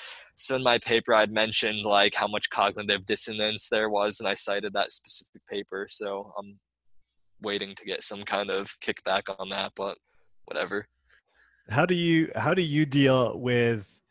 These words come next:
Speaker 2: your own ideas being challenged by other people and,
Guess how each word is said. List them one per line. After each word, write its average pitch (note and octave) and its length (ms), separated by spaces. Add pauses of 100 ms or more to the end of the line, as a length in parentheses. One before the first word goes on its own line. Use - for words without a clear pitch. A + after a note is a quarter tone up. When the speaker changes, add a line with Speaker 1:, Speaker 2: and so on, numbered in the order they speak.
(400)
Speaker 2:
your C3 400
own B2 220
ideas A#2 720 (240)
being A2+ 260
challenged A2 520
by G#2+ 200
other G#2 280
people A2 420
and, G#2 480